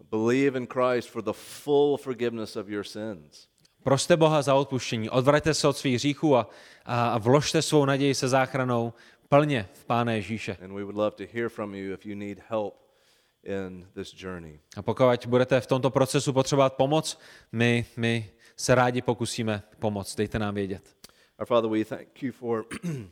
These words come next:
Speaker 1: <clears throat> your grace and mercy to us, even though while we were still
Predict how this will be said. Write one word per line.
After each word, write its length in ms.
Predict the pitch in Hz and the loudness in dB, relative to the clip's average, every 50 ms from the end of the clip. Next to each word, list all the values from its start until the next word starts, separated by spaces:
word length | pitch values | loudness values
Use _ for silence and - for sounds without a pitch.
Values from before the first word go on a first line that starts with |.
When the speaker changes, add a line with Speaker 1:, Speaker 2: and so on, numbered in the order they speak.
| _ _ | _ _
Speaker 1:
<clears throat> 520 | _ _ _ _ _ _ _ _ _ _ _ | _ _ _ _ _ _ _ _ _ _ _
your 220 | 107 107 104 101 | -10 -8 -8 -8
grace 520 | 101 104 110 113 113 113 113 - - 123 | -6 -4 -2 -2 0 -2 -4 -6 -8 -12
and 140 | 110 104 104 | -10 -10 -8
mercy 340 | 101 104 107 - - 107 95 | -6 -6 -6 -8 -8 -12 -12
to 200 | - - 104 101 104 107 101 98 | -10 -8 -6 -2 -2 -2 -2 -2
us, 240 | 95 - - - _ _ _ _ _ _ _ _ - | -6 -10 -18 -20 _ _ _ _ _ _ _ _ -12
even 200 | - 107 113 117 | -10 -10 -8 -4
though 280 | 120 120 120 113 110 113 | -4 -2 -2 0 2 2
while 280 | 113 117 113 113 113 | 2 2 2 0 -2
we 40 | 113 | -2
were 120 | 107 107 101 | -4 -4 -6
still 400 | - - 117 110 107 107 104 | -6 -4 -4 -2 -2 -2 -4